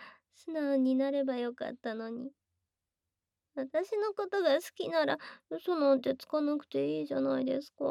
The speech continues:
<laughs> 私なら、師匠がお願いしてくれたら、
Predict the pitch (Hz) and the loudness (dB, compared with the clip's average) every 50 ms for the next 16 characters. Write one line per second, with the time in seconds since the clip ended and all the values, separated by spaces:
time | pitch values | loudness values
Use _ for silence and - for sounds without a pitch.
0 | 277 285 285 277 269 277 285 285 277 269 285 294 285 294 _ _ 330 330 _ _ | 0 0 2 2 2 2 0 0 -2 -4 -4 -8 -12 -14 _ _ -20 -20 _ _
1 | _ _ _ _ _ _ _ _ _ - - - - - - 339 349 - 392 302 | _ _ _ _ _ _ _ _ _ -18 -14 -12 -12 -8 -6 -6 6 6 6 6
2 | 349 - 330 294 - - - - 262 320 339 - _ _ _ _ - - 403 _ | 6 2 2 2 0 0 -2 -2 -4 -6 -8 -12 _ _ _ _ -20 -20 -20 _
3 | _ _ _ _ _ _ 339 359 - - - - - _ - - 285 _ 330 330 | _ _ _ _ _ _ -8 -6 -6 -8 -10 -12 -12 _ -20 -20 -8 _ -2 -2
4 | 339 - 370 349 349 349 349 330 330 330 - - - - - _ - - - 370 | -2 -2 -2 0 2 2 4 4 2 2 0 -8 -10 -12 -16 _ -10 -2 0 0
5 | 359 - 370 330 320 302 262 277 294 285 285 285 294 302 294 320 320 330 339 339 | 2 6 8 10 10 10 8 4 4 4 4 4 4 4 6 6 6 4 4 0
6 | - - 311 277 269 - 277 277 320 294 294 - 330 311 302 302 302 285 | -2 -2 -2 0 2 2 4 4 4 4 6 4 4 6 6 4 4 4